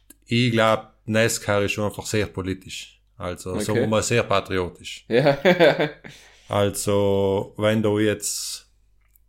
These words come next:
Speaker 1: eine österreichische Marke mit einem Toyota in einer amerikanischen Rennserie
Speaker 2: <laughs> G-, gewinnt.
Speaker 1: vorne ist,
Speaker 2: <laughs> Dann brennt der Stadel.
Speaker 1: noch,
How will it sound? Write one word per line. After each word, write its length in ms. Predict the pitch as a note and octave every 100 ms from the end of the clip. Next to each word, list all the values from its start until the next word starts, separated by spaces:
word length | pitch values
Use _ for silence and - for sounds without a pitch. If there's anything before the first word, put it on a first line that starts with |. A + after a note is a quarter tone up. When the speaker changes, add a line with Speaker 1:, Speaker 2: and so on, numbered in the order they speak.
| _ -
Speaker 1:
eine 120 | G#2+
österreichische 1080 | A#2+ B2 G2+ G#2+ A2 G#2+ F#2 G2+ F#2+ F#2 F#2
Marke 540 | G2+ A2+ - A#2+ A2 _ _ _ _ _ - -
mit 560 | G#2+ G#2 - - - _ _ _ _ _ _ _ _ _ _ -
einem 120 | G2
Toyota 680 | F#2+ G2 A2+ A#2+ A#2 G#2+ - _ _
in 100 | G2
einer 120 | G2
amerikanischen 680 | G2+ G2 F#2 A2 A2+ A2 G2
Rennserie 840 | G2 A#2 A#2 A2 A2+ A2 A2 A2 -
Speaker 2:
<laughs> 240 | - -
G-, 320 | D3+ - C#3
gewinnt. 240 | B2+ C#3 C3
Speaker 1:
vorne 260 | C#3 B2+
ist, 400 | B2+ B2 - F#3+
Speaker 2:
<laughs> 0 |
Dann 560 | A3 - F3 D#3+ C#3 C3+
brennt 400 | B2+ C#3+ D3 D3+
der 80 | A#2
Stadel. 520 | - B2 A#2+ B2 C3 F#3+ A3 A#3
Speaker 1:
noch, 520 | A#2 A#2 A2+ A2+ G#2+